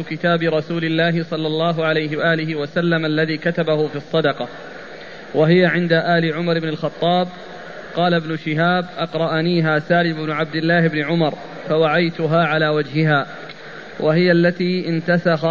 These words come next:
عمر بن عبد العزيز، عمر بن عبد العزيز من عبد الله بن عبد الله بن عمر وسالم بن عبد الله بن عمر.' فذكر الحديث. قال: 'فإذا كانت إحدى وعشرين ومائة ففيها ثلاث بنات لبون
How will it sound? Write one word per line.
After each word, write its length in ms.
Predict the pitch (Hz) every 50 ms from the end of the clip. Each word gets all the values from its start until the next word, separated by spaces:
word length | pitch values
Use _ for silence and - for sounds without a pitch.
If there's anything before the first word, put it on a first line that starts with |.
| 170 170 - - -
عمر 320 | 139 151 175 175 170 165 165
بن 120 | 156 160
عبد 220 | 151 151 165 151
العزيز، 420 | 160 156 143 160 160 170 175 170 160 147 - - - - - - - -
عمر 340 | - 175 180 170 165 165 165
بن 120 | 151 151
عبد 200 | 156 156 160 151
العزيز 500 | 160 151 143 156 147 156 185 190 180 160
من 100 | 165 160
عبد 220 | 151 160 160 147 156
الله 340 | 160 160 165 175 180 170
بن 160 | 170 160 156 151
عبد 220 | 143 160 147 147
الله 360 | 156 151 156 165 175 175 170
بن 180 | 165 156 151 139
عمر 260 | 156 175 170 156 131 - - - - - - - - - - - -
وسالم 540 | 139 151 151 - 165 165 175 175 175 170
بن 140 | 160 160 160
عبد 220 | 160 156 160 151 151
الله 320 | 156 156 160 170 165 160
بن 180 | 147 143 143 139
عمر.' 260 | 156 156 147 135 - - - - - - - - - - -
فذكر 380 | 165 156 170 185 180 175 165 156
الحديث. 400 | 151 - - 151 151 151 143 - - - - - - - - - - - - - - - -
قال: 320 | - 156 156 170 180 180 - - - - - - - - - -
'فإذا 360 | - 156 160 170 165 165 165 165
كانت 420 | 165 - 180 185 185 170 170 -
إحدى 300 | 180 180 165 170 175 170
وعشرين 640 | 170 165 160 151 160 160 - 165 170 180 180 170
ومائة 500 | 165 156 151 151 151 170 175 175 180 185 170 - - -
ففيها 460 | 160 147 151 180 185 180 170 175 170
ثلاث 460 | 165 165 160 160 165 175 175 170 175
بنات 440 | 170 160 156 160 160 170 175 165 170
لبون 420 | 165 156 156 151 151 165 156 131